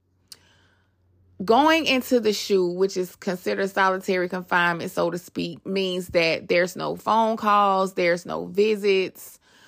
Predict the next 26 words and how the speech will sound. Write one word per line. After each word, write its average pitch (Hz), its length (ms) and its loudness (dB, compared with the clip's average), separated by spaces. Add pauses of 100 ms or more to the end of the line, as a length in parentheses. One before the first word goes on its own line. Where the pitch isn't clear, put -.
(460)
Um, 180 720 0 (460)
any 262 320 2
trouble 220 680 2
that 190 120 4
he 220 180 -4
could 190 160 -6
possibly 196 640 -2
get 185 240 -2
in 185 260 -4
affects 190 640 -4
whether 185 240 -2
he 175 180 -10
stays 196 600 0
where 180 140 -4
he 180 240 -8
is, 190 440 -2
whether 175 240 -2
he 185 140 -6
gets 160 300 -6
shipped - 360 -6
back 190 240 -2
to 190 80 -6
where 165 140 -4
he 160 120 -10
came 185 460 -4
from. 180 580 -2